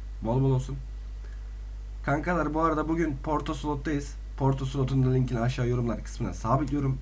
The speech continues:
Sizler de gidip bir göz gezdirebilirsiniz. Şöyle bir güzellik var kankalarım. Aşağı linkten üye olan herkese yirmi beş T L free spin, yani yirmi beş T L deneme bonusu hediye kankalar.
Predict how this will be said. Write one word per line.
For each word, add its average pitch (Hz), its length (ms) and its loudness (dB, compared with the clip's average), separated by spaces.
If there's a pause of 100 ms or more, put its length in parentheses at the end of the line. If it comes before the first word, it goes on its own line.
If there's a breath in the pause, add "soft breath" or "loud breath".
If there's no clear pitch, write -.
Sizler 135 460 2
de 127 80 2
gidip 139 260 0 (600)
bir 160 100 2
göz 143 220 6
gezdirebilirsiniz. 135 680 4 (540 loud breath)
Şöyle 196 300 8
bir 202 40 6
güzellik 185 360 4
var 170 160 4
kankalarım. 156 440 0 (1300)
Aşağı 139 340 4
linkten 147 280 2
üye 147 180 8
olan 139 200 8
herkese 160 500 4 (680 loud breath)
yirmi 143 220 6
beş 156 180 2
T 135 140 4
L 117 100 4
free 135 280 4
spin, 131 340 -2 (280)
yani 107 180 0
yirmi 123 160 6
beş 135 160 6
T 120 100 2
L 104 120 2
deneme 139 280 6
bonusu 139 340 4 (720 loud breath)
hediye 170 300 4
kankalar. 139 420 4